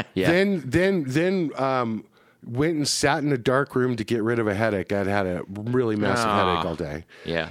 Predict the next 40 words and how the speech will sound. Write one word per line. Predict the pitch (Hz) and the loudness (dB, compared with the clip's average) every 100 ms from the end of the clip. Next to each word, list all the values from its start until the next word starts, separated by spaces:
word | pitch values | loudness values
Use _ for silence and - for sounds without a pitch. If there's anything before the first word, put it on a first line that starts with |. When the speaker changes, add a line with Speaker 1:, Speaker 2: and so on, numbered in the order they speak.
| - | -10
Speaker 2:
Sat | - 165 170 | -4 -2 0
in | |
a | 165 | -2
dark | 156 151 147 | 0 -2 -2
room | 147 135 117 | -2 -2 -4
to | 123 | -6
try | 110 131 | 0 0
to | 117 | 0
go | 101 117 | 0 0
to | 113 | 0
sleep, | 101 - 135 98 92 - _ | -2 0 0 0 -4 -8 _
and | 107 117 | 0 2
then | 117 113 107 78 | 2 2 0 -2
was | 107 101 | -2 -2
pulled | - 156 139 | -2 -2 0
back | 120 117 113 | 0 0 0
out | 127 123 | 0 0
of | 95 | 0
that | 90 95 | 0 0
dark | 92 87 | -2 0
room | 95 92 | -2 -2
to | 90 | -2
be | 92 | 0
like, | 90 - - - - | -2 -4 -18 -20 -6
"Hey, | 160 165 101 | -2 -2 -2
so | - 123 | -2 0
we're | 135 | 0
really | 135 147 120 | 0 -2 -2
close | - 202 170 - | 0 0 0 -2
to | 120 | -2
making | 113 110 107 | -2 -2 -4
it | 107 | -4
for | - 101 | 0 2
our | 214 | 2
New | 294 127 | 0 -2
Year's." | 82 85 117 - _ _ - | -2 -4 -6 -12 _ _ -10
Speaker 1:
Yeah. | 95 78 - - - - _ _ _ - - - | -6 -6 -8 -20 -20 -20 _ _ _ -20 -20 -18
Speaker 2:
So | - - 139 | -8 0 0
sat | 123 - 156 175 | 0 0 2 2
up | 151 127 | 0 -4